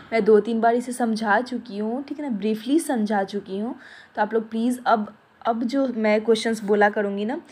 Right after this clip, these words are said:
उसका आप लोग आंसर्स दिया करो, ठीक है। और लास्ट में काउंटिंग कर लिया करो, ताकि इससे आपको पता चलता रहेगा कि आप एग्ज़ाम के लिए पूरी तरह से प्रिपेयर्ड हो या ना हो, ठीक है।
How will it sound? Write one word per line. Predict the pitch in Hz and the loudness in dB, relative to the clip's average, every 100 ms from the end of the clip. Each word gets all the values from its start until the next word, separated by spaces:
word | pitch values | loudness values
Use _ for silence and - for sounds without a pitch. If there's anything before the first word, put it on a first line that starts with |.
| - - - | -20 -20 -14
उसका | 247 262 | -2 0
आप | 254 | 0
लोग | 277 - | 0 0
आंसर्स | 208 208 240 240 | -2 0 2 0
दिया | 190 190 170 | 0 -2 0
करो, | 170 175 254 | -2 -4 -6
ठीक | - 262 | -8 -10
है। | 392 - - _ - | -10 -12 -20 _ -2
और | 208 | 2
लास्ट | 202 180 220 - | 4 4 2 0
में | 277 - | -4 0
काउंटिंग | 220 190 202 220 | 0 0 0 0
कर | 214 185 | 4 4
लिया | 170 160 | 2 0
करो, | 175 190 | -2 0
ताकि | 202 214 277 | -2 0 -2
इससे | 285 | 0
आपको | 285 302 | -2 -2
पता | - 220 233 | 0 2 2
चलता | 247 240 214 185 | 2 2 2 2
रहेगा | 196 196 196 | 2 0 -2
कि | 196 | 0
आप | 214 214 | 0 0
एग्ज़ाम | 196 202 196 | -2 -2 -2
के | 214 | -2
लिए | 226 | -4
पूरी | 220 208 196 | -4 -2 -2
तरह | 196 208 | -2 -2
से | 214 220 | -2 -4
प्रिपेयर्ड | 208 196 196 214 | -4 -2 0 0
हो | - 208 214 | 0 0 2
या | 240 247 | 4 4
ना | 214 160 | 2 -2
हो, | 160 151 - _ - | -6 -14 -20 _ -18
ठीक | 214 | -6
है। | 339 | -2